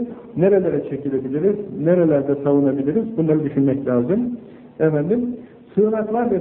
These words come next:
sığın-, emniyetli sığınma bölgeleri mutlaka düşünmeli Müslümanlar, her bölgesi için. Burada oturan her kardeşimiz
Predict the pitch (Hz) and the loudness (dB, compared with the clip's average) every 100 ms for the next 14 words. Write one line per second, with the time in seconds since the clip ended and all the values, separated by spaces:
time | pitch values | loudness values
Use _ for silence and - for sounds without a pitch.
0 | - 180 180 185 180 170 175 180 175 185 | -2 0 0 0 0 0 2 2 0 0
1 | 202 - 156 156 156 151 143 139 131 123 | -2 2 2 2 2 2 0 0 -4 -2
2 | 165 226 - - 170 170 147 156 156 - | -4 -4 -8 -6 -4 -2 -2 0 -2 -6
3 | - - 165 165 196 196 175 - - - | -12 -4 -2 2 4 4 2 0 -8 -8
4 | 127 123 127 120 120 - 214 220 170 143 | -8 -6 -2 0 0 2 2 2 0 -2
5 | 131 135 123 - - - 180 220 202 - | -4 -6 -8 -10 -12 -8 0 2 2 0
6 | 160 151 190 208 165 143 135 160 233 | -4 0 0 0 -2 -2 -6 -4 -2